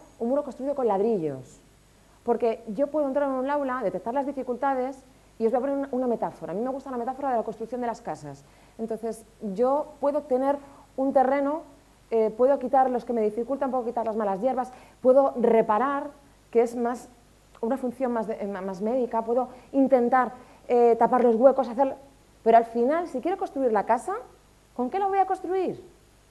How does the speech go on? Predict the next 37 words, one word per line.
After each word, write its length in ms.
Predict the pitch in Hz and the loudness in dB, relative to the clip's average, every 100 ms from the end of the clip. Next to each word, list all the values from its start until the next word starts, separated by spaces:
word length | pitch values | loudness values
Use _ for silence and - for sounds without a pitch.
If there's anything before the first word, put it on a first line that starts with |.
| _ - | _ -12
Con 180 | 185 | -8
los 160 | 175 151 | -8 -8
ladrillos. 420 | 156 147 151 139 120 - _ _ _ _ _ _ _ _ | -12 -12 -12 -14 -16 -20 _ _ _ _ _ _ _ _
Tengo 320 | 269 359 320 | 0 2 -2
que 80 | 226 | -4
encontrar 420 | 190 180 175 165 | -6 -6 -6 -6
los 160 | 160 160 | -6 -10
ladrillos, 520 | 160 147 147 139 135 127 - _ _ _ _ | -10 -8 -8 -8 -12 -16 -20 _ _ _ _
¿de 80 | 185 | -12
acuerdo? 420 | 156 175 190 254 247 | -6 -6 -6 -6 -2
Y 100 | 220 | 0
en 140 | 220 | 2
eso 220 | 302 311 | 0 -2
me 100 | 240 | -8
tengo 260 | 190 180 165 | -8 -10 -10
que 100 | 165 | -12
basar. 400 | 147 135 143 139 139 _ _ - | -14 -14 -14 -16 -16 _ _ -10
Entonces, 320 | 208 208 208 - | -4 -2 -4 -8
el 140 | 233 226 | -2 0
modelo 320 | 226 226 269 | 0 -2 -2
pedagógico, 800 | 311 294 320 349 277 311 392 440 - _ _ _ - - | 0 0 -2 -4 -2 0 0 -4 -18 _ _ _ -20 -2
por 100 | 208 | 0
eso 160 | 214 254 | 0 -2
se 140 | 285 | 0
basa 380 | 294 294 349 359 - - _ | 0 0 -4 -4 -12 -20 _
en 120 | 226 226 | 4 4
localizar 420 | 220 202 196 277 | 6 2 2 0
los 120 | 320 | 0
desempeños 580 | 277 254 240 294 277 311 | 0 -4 0 0 0 -2
óptimos. 520 | 370 - 226 160 127 - _ _ _ | -4 -4 -6 -6 -10 -18 _ _ _
Tengo 220 | 220 240 359 | -4 -2 0
que 120 | 330 | 2
ver 260 | 269 403 - | 4 4 2
lo 120 | 240 | 0
que 120 | 226 | 2
quiero 360 | 214 302 392 247 | 0 2 4 4
ver 300 | 170 147 | 4 0